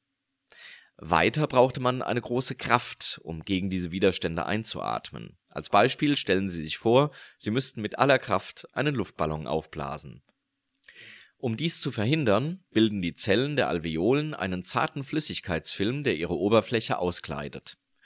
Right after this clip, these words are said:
Diese Flüssigkeit wird Surfaktant genannt. Er hat die Aufgabe, die Oberflächenspannung herabzusetzen.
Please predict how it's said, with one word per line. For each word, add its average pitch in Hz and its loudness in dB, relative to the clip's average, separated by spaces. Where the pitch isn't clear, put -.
Diese 92 0
Flüssigkeit 135 -2
wird 110 0
Surfaktant 127 0
genannt. 71 -6
Er 90 0
hat 98 -2
die - 0
Aufgabe, 123 2
die 80 -6
Oberflächenspannung 110 2
herabzusetzen. 85 -6